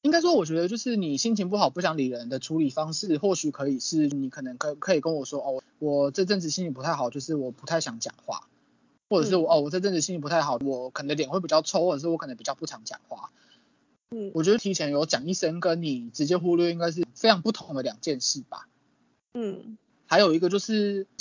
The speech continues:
Speaker 1: 刚刚前面不是有讲到，就是有一轮自己思考没有伤害到对方的，的一个过程嘛。我觉得有个，
Speaker 2: 嗯。
Speaker 1: 有个前提就是说者无意，听者有心。可能你跟他讲这句话，你觉得没什么，但是其实他被你伤到了。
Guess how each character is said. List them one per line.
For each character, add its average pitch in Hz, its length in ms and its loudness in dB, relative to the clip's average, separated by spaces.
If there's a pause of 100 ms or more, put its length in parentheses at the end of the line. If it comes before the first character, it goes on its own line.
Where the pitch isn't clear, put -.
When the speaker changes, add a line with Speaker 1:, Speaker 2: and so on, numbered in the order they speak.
Speaker 1:
刚 208 100 2
刚 214 100 6
前 196 100 -2
面 190 80 0
不 175 80 0
是 185 60 2
有 175 60 4
讲 123 220 -4
到， 151 180 2
就 156 80 -2
是 175 100 0
有 131 140 2
一 165 100 0
轮 156 300 2
自 202 140 -2
己 131 280 0 (760)
思 220 300 2
考 123 300 0
没 143 120 -4
有 143 320 2
伤 165 300 0
害 180 120 2
到 160 120 2
对 156 160 0
方 147 160 0
的， 131 180 -2
的 131 240 -2
一 139 60 0
个 151 100 -2
过 151 240 2
程 - 220 -8
嘛。 - 200 -18 (300)
我 151 100 -6
觉 170 120 4
得 175 40 10
有 156 140 4
个， 208 220 4
Speaker 2:
嗯。 226 40 -14 (340)
Speaker 1:
有 151 120 0
个 151 80 2
前 147 300 0
提 151 180 -2
就 190 100 4
是 202 440 0 (320)
说 202 260 6
者 147 300 0
无 135 180 2
意， 185 140 2
听 170 160 -8
者 156 100 -2
有 135 160 -2
心。 - 220 -6
可 156 100 -8
能 131 220 -8
你 127 80 -4
跟 156 160 -6
他 175 80 0
讲 143 160 -6
这 143 80 -6
句 156 80 -2
话， 156 200 2
你 131 140 -4
觉 131 140 -6
得 127 100 -4
没 117 160 -8
什 127 140 -12
么， 131 40 -12
但 151 80 -4
是 175 80 0
其 156 140 -4
实 143 80 -12
他 135 460 -6 (240)
被 190 100 4
你 139 140 -4
伤 135 260 -6
到 143 120 -2
了。 - 240 -14